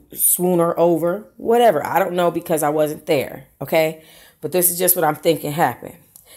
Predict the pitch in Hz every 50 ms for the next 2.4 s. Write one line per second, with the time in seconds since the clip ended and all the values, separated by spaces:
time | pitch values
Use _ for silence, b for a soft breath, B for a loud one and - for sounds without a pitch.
0 | B B B B B B - - 208 196 185 175 170 165 170 175 175 - - _
1 | _ - 156 160 180 175 180 - - - 190 165 170 165 - - - - - 202
2 | 208 220 208 - - - - _